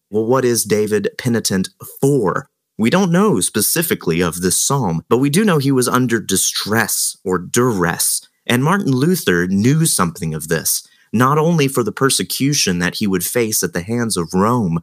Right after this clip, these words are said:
but also just this inward guilt that he wrestled with for so long before coming to the gospel of Christ. He wrestled with what was called Anfechtung,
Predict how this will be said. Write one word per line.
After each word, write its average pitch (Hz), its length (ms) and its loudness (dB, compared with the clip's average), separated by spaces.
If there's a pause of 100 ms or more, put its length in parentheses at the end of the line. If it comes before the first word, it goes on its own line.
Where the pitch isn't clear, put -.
but 120 120 4
also 143 560 0
just 117 320 0
this 117 300 0
inward 131 580 2
guilt 117 420 0
that 98 140 0
he 98 160 -2
wrestled 104 480 0
with 90 180 0
for - 160 -2
so 139 360 2
long 120 500 0
before 120 400 2
coming 117 400 0
to 95 100 -4
the - 60 -6
gospel 98 800 0
of 87 280 0
Christ. - 720 0 (240)
He 151 180 2
wrestled 127 580 0
with 113 220 0
what 123 160 2
was 113 140 0
called 120 360 0 (200)
Anfechtung, 107 1040 -2